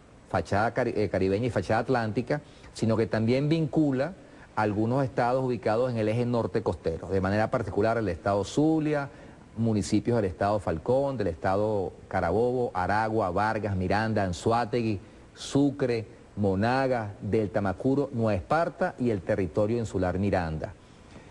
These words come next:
De modo que, eh, toda la actividad pesquera y acuícola que se, eh, encuentre ubicada en esos espacios va a ser sujeta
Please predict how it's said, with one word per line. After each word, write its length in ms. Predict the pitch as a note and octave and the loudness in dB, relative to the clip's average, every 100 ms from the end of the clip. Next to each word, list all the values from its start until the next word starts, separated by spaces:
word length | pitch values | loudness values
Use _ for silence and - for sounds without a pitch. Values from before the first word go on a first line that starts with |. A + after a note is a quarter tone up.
| - | -4
De 100 | G2+ | 0
modo 260 | G#2+ C3 | 2 2
que, 180 | C3+ B2+ - - | 0 -2 -4 -2
eh, 320 | A#2+ A2+ G#2+ - | 0 2 0 -2
toda 180 | D3 D3 | 0 0
la 80 | E3 | 0
actividad 360 | D#3+ C3+ B2+ | -2 0 0
pesquera 400 | B2+ C3+ - C#3 | 0 -4 -2 0
y 40 | C#3+ | 0
acuícola 400 | - C#3 A#2+ F#2+ | 0 -2 0 -2
que 200 | - G2+ | 0 -2
se, 520 | F2 A2 G2+ G2 F2+ - | 0 0 0 0 -2 -2
eh, 200 | G#2 G2+ - | -2 -2 0
encuentre 520 | G#2 - B2+ B2 D3 | -2 0 0 0 0
ubicada 440 | C#3+ - A#2+ G2+ - | 0 2 0 0 -2
en 140 | G#2 | -2
esos 260 | A2 - D3+ | 0 0 0
espacios 520 | C#3+ D3 B2+ - C#3+ | 0 0 -2 0 0
va 60 | A2+ | 0
a 40 | |
ser 140 | G2 G#2+ | 0 -2
sujeta 560 | C3+ A2+ A2+ A2+ C#3+ | 0 2 2 2 -2